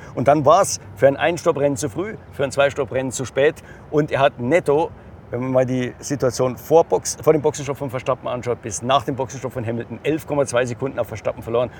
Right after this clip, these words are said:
Und das ist eigentlich nicht mehr aufzuholen, auch wenn er dann immer ein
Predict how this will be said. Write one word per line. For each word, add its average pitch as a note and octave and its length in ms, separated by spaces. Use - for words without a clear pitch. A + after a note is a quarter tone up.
Und A#2 140
das C3 100
ist C3 180
eigentlich D#3 320
nicht D3 140
mehr D3 140
aufzuholen, E3 500
auch B2+ 220
wenn F3 100
er F#3+ 120
dann D#3+ 220
immer F#3 320
ein C#3 240